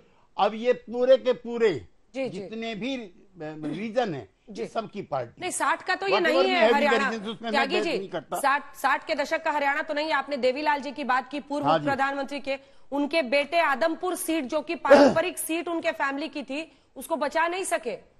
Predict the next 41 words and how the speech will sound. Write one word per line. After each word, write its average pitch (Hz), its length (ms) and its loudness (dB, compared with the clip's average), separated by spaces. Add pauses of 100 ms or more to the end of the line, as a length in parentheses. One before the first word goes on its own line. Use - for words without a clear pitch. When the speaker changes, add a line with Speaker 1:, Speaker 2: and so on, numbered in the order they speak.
(240)
Speaker 2:
बीजेपी 277 420 -2
के 339 120 -2
टिकट 320 260 -6
पर 330 120 -2
लड़े 302 240 -2
थे, 330 120 -4
लेकिन 330 220 -6
वो 302 340 -6
आदमपुर 285 360 -4
सीट 320 200 -8
वो 311 100 -4
हार 277 260 -2
गए। 185 160 -12 (500)
तो 311 60 -8
मामला 269 420 -2
तो 370 120 -6
अब 359 80 -4
हरियाणा 294 360 -2
का 349 100 -8
अलग 294 320 -4
हो 269 80 -6
चुका 294 240 -8
है, 330 100 0
बहुत 240 280 -6
आगे 247 240 -4
बढ़ 226 140 -2
चुका 214 260 -6
है। 214 180 -6
Speaker 1:
नहीं, 240 100 -4
Speaker 2:
अगर 214 120 4
Speaker 1:
आदमपुर 277 200 0
Speaker 2:
संक्षिप्त 220 320 0
Speaker 1:
भजनलाल 240 320 2
Speaker 2:
में 269 100 -8
Speaker 1:
की 170 120 -4
है। 117 340 -8 (260)
Speaker 2:
जी। 247 80 -12 (360)
Speaker 1:
प्रियंका 233 420 2
जी, 233 200 -2 (360)
प्रियंका 233 400 2
जी। 165 360 -4